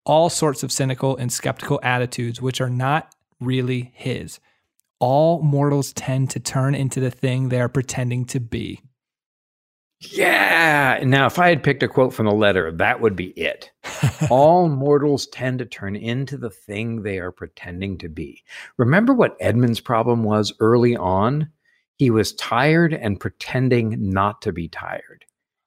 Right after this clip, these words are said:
Speaker 2: And one of the
Speaker 1: Ah.
Speaker 2: things that leads Edmund away is this falsity of self. You look at the way that Edmund was pretending in The Lion, the Witch, and the Wardrobe.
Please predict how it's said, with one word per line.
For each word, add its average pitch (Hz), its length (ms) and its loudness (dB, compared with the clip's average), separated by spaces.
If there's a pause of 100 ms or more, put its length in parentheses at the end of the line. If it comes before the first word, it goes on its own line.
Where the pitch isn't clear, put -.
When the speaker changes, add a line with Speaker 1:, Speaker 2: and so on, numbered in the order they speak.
(160)
Speaker 2:
And 101 240 -2
one 123 200 2
of 208 80 2
the 196 140 2
Speaker 1:
Ah. - 100 -8
Speaker 2:
things 131 320 2
that 113 120 -4
leads 131 600 2
Edmund 117 360 2
away 87 640 -2 (280)
is 110 240 -2
this 113 180 -4
falsity 143 960 -2
of 92 140 -6
self. - 520 -2 (300)
You 113 100 2
look 135 320 2
at 208 120 0
the 143 80 4
way 113 400 2
that 107 180 2
Edmund 113 360 0
was 92 200 2
pretending 92 800 0 (840)
in 123 100 2
The 104 80 4
Lion, 107 320 4
the 104 80 0
Witch, 101 200 -2
and 98 100 -8
the 85 40 -10
Wardrobe. 113 500 -2